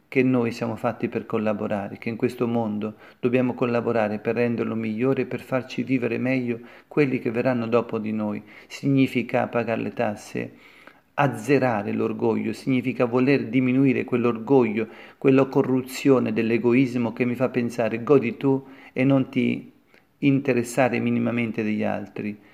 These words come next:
mentre invece dare a Cesare quello che è di Cesare, appunto, significa voler lasciare questo mondo ancora meglio di come lo ho trovato. Ma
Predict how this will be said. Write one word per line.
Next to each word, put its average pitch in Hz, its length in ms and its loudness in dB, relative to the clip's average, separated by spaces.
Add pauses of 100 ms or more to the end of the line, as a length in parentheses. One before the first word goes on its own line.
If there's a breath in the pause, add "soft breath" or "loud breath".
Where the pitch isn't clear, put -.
(160 soft breath)
mentre 120 320 -2
invece 117 720 -4 (840 loud breath)
dare 127 300 2
a 120 80 0
Cesare 120 500 -2
quello 117 300 0
che 113 140 -8
è 113 40 -6
di 117 140 -6
Cesare, 113 420 -4
appunto, 113 440 -6
significa 117 760 -4 (300 loud breath)
voler 139 320 4
lasciare 120 420 -2
questo 117 340 -4
mondo 110 580 -2
ancora 135 440 0
meglio 107 400 -4
di 107 140 -4
come 113 340 -8
lo 107 160 -4
ho 107 80 -8
trovato. 104 600 -8 (1160 soft breath)
Ma 117 440 -4